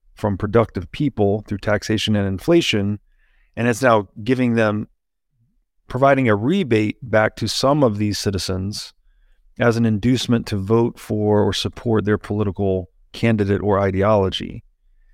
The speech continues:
So in a world, so the thing is, like, in a world where there is free money or free stuff that's, you know,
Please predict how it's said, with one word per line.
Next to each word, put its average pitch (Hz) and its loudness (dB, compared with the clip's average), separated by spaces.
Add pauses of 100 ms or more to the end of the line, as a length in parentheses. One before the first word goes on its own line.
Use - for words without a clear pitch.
(480)
So - 0
in 127 4
a 117 4
world, 131 2
so 127 -4
the 110 -4
thing 151 0
is, 113 2
like, 98 -4 (680)
in 127 -2
a 127 2
world 135 4
where 120 6
there 113 4
is 101 0
free 123 0
money 110 2
or 98 -2
free 110 -4
stuff - -4 (180)
that's, 98 -6 (280)
you 107 -6
know, 87 -8